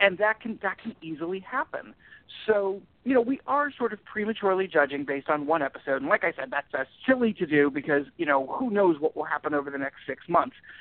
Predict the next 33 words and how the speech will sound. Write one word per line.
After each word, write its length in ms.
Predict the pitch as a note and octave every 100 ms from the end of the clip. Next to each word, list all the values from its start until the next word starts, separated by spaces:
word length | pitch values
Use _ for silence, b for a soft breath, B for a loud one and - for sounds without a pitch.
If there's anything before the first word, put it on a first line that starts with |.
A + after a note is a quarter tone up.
| B B B _ -
But 160 | F#3+
I 160 | G#3+ B3
think 240 | A#3+ G3 -
I 140 | F3+ F#3
feel 200 | F#3+ E3+
really 320 | D#3+ E3 E3
safe 140 | E3+ D#3
in 80 | D#3+
saying 220 | E3 C#3+ C#3+
that, 100 | - -
that 240 | D3 C3+ _ _ _ C#3+
whether 240 | E3 F#3+ A3
you 240 | F#3+ G3+
were 280 | F3 F3 E3+ B B - G#3
somebody 240 | A3 C4+
who 100 | C4
tuned 300 | - A3+ F#3
in 140 | F3
for 180 | D#3+ D#3
Ron's 380 | D3 F3+ F#3+ G3
writing 420 | D#3+ - C#3 C3+ C3+
or 200 | - F3+ F#3+
somebody 240 | G#3+ G#3+
who 120 | F#3
didn't 280 | D3+ G3+ A3+
even 220 | A3+ G#3+
know 220 | G3 G#3+ G#3
that 140 | F3+
there 100 | D3+
was 100 | C#3
a 60 | D3
new 160 | C#3
writer, 400 | C3+ C3 B2+ B2+